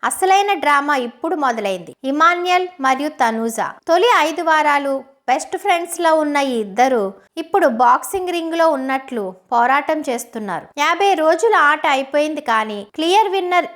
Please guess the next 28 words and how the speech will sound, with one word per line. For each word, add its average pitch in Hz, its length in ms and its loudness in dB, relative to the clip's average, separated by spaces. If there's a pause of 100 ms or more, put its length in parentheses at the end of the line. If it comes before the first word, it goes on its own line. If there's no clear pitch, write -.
ఎవ్వరూ 254 380 0
కనిపించడం 285 760 -2
లేదు. 196 280 -4 (140)
ఇమాన్యుయల్ 349 600 0 (160)
ఎంటర్‌టైన్ 320 580 0
గా 330 80 4
నిలిచాడు. 240 600 -4 (160)
తనూజ 311 380 0 (420)
స్ట్రాంగ్ 320 480 0
కంటెస్టెంట్ 320 720 -2
గా 311 120 2
ఉంది. 208 300 -6 (260)
సుమన్ 330 340 -2
శెట్టి 370 340 0 (100)
కూడా 269 240 2 (260)
గేమ్ 269 240 -2
లోకి 320 280 0
వచ్చాడు. 208 480 -6 (300)
కానీ 339 320 0 (340)
అసలు 403 400 2
పోటీ 339 360 2 (260)
ఇమాన్యుయల్ 330 600 0
వర్సెస్ 311 340 -2 (120)
తనూజ 269 400 -2 (140)
మధ్యనే. 208 400 -4 (200)
ట్రోఫీ 330 360 4 (140)
ఒక్కరికే 330 440 0
దక్కుతుందన్న 294 760 -2